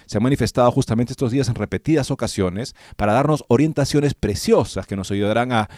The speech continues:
salir de ese trance más católicos y más comprometidos con la misión de ayudarnos a todos a ser fieles a la verdad del evangelio. Gracias por acompañarnos hoy en Más que Noticias. Los saluda Eddie Rodríguez Morel.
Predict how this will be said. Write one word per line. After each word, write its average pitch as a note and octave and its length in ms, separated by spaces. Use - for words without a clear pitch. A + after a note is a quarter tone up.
salir B2 360
de D#3+ 60
ese C#3+ 160
trance C#3 440
más D3+ 340
católicos A#2+ 840
y F#2+ 160
más C#3 160
comprometidos C#3+ 760
con G#2+ 240
la A#2 80
misión A#2 840
de G2 260
ayudarnos A#2+ 540
a G#2+ 80
todos A#2 320
a F2 40
ser G#2 160
fieles G2 600
a A2+ 100
la A#2 80
verdad G#2 240
del F#2+ 120
evangelio. E2+ 420
Gracias C3 260
por - 100
acompañarnos G#2 440
hoy A2+ 80
en A2 80
Más G#2+ 100
que - 80
Noticias. G#2+ 400
Los G2 140
saluda G2+ 360
Eddie A2+ 280
Rodríguez F#2+ 400
Morel. F2 220